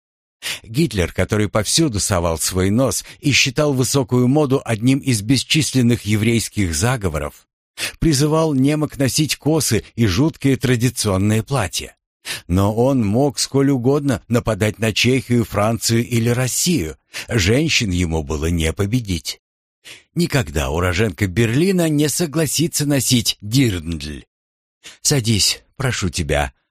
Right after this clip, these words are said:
проговорил он, вставая и отодвигая стул напротив. Грета повиновалась шелковистым шелестом. Она была в буквальном смысле обворожительна.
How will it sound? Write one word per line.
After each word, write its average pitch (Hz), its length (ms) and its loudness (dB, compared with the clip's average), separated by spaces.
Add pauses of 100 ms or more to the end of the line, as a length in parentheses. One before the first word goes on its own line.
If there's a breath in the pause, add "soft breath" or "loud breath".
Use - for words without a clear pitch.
(160)
проговорил 76 600 0
он, 127 220 0
вставая 104 600 0
и 107 180 -2
отодвигая 82 640 -2
стул 82 260 -4
напротив. 80 680 -4 (840 loud breath)
Грета 110 360 0
повиновалась 85 840 0 (120)
шелковистым 110 760 0
шелестом. 69 600 -4 (440 loud breath)
Она 113 220 2
была 107 260 0
в 87 120 -6
буквальном 113 540 0
смысле 113 580 0 (140)
обворожительна. 90 1120 -2